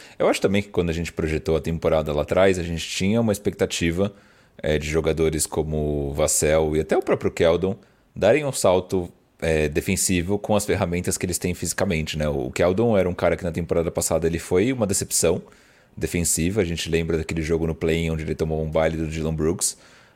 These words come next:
é, que foi feio, né? Nessa temporada ele teve alguns jogos interessantes defensivamente, mas ele não é um cara que,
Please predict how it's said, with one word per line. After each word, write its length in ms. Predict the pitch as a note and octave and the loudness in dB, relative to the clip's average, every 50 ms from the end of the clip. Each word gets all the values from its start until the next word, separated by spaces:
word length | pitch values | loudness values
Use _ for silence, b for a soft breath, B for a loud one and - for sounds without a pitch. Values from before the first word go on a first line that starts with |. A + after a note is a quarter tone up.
| b _ - | b _ -8
é, 180 | - D#2 D2 | -4 -4 -4
que 100 | C#2 - | -4 -4
foi 160 | - - E2 D#2 | 0 2 2 2
feio, 360 | - - D#2+ D2+ E2+ F#2 - - - _ _ - | 2 2 2 2 2 0 -2 -6 -14 _ _ -4
né? 240 | E2+ D#2 D#2+ E2 B B B B B B B | -2 -2 -2 -2 B B B B B B B
Nessa 180 | - G2 - - | -2 -2 0 0
temporada 400 | - B2+ A#2+ - G#2 F#2+ G#2+ A#2 | 0 -2 2 4 4 6 6 4
ele 120 | A#2 A2 | 2 2
teve 200 | - - G#2+ G#2 | 0 0 0 0
alguns 220 | G#2 G2+ A2 G#2 F2+ | 0 0 0 2 4
jogos 380 | F#2+ F#2 F2+ F2 F#2 E2+ E2 | 4 2 4 2 0 -2 -2
interessantes 640 | F#2 E2+ D#2 F2+ F2 F2 E2+ - - E2+ F#2+ A2+ - | -2 0 0 2 2 2 2 2 2 2 2 0 0
defensivamente, 800 | - G#2 - G2+ F#2 - - G2 F#2+ F2+ F2 E2+ F2+ F#2+ - - | -2 -2 -2 -2 -4 -2 0 0 0 2 2 0 0 -2 -2 -2
mas 160 | A#2 B2+ B2+ | -2 -2 -2
ele 100 | C3 D3+ | -2 -2
não 120 | - B3+ F#3 | 0 2 2
é 60 | C3+ | 2
um 100 | G#2+ G2+ | 2 2
cara 300 | - - F#2+ F2 F2 E2+ | 2 2 4 4 4 0
que, 320 | - - F2 E2+ E2 E2 | 0 -2 -2 -2 -2 -2